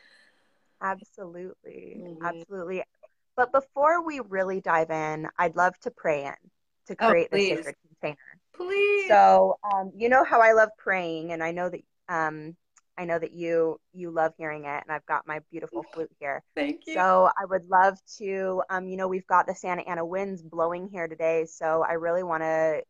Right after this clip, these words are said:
Speaker 1: give a prayer to the Air Nation, a prayer to the winds, a prayer to the knowledge and the intellect and the speech that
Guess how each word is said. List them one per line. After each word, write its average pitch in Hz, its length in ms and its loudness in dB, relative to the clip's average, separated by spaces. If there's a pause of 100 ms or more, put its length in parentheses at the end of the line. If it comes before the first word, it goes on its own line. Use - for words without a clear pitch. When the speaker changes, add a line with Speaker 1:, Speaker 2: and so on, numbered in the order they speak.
Speaker 1:
give 170 120 -10
a 165 80 -4
prayer 190 520 -4
to 196 80 -20
the - 160 -12
Air 160 160 -6
Nation, 151 480 -10
a 139 140 -14
prayer 175 400 -6
to 170 100 -20
the 160 80 -10
winds, 165 400 -10
a 156 60 -8
prayer 170 500 -4 (420)
to 185 340 -6 (160)
the 170 260 -10
knowledge 180 540 0
and 170 140 -10
the 160 120 -10
intellect 180 500 -4
and 170 160 -12
the 160 260 -2
speech - 760 -14 (320)
that 170 400 2